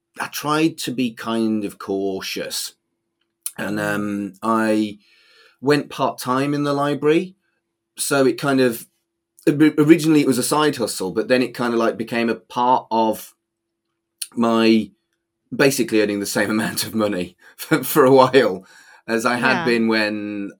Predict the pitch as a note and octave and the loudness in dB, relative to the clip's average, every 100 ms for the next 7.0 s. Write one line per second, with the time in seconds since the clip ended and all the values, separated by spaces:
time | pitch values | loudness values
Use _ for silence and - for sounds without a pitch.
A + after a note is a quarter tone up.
0 | _ A2+ A2 G#2 A2+ G#2+ G2+ G#2 F#2+ G#2+ | _ -2 -2 0 -2 -4 -10 -10 -8 -8
1 | G2+ G2 G2 G2 G2 F#2 G2 A2 F3 - | -8 -8 -8 -6 -6 -6 -4 -2 -2 -4
2 | _ - E2+ E2+ D#2+ _ _ _ _ _ | _ -14 -12 -10 -14 _ _ _ _ _
3 | - G#2+ G2 E2+ D2+ E2+ D#2 - - _ | -20 -12 -10 -8 -10 -12 -14 -16 -18 _
4 | _ _ _ _ _ A#2 B2 B2+ C3 C3 | _ _ _ _ _ -6 -4 -2 -2 0
5 | C3 C3 - _ _ _ _ _ _ _ | -2 -4 -8 _ _ _ _ _ _ _
6 | _ _ _ _ _ _ D3 E3+ F#3 - | _ _ _ _ _ _ -4 0 0 -2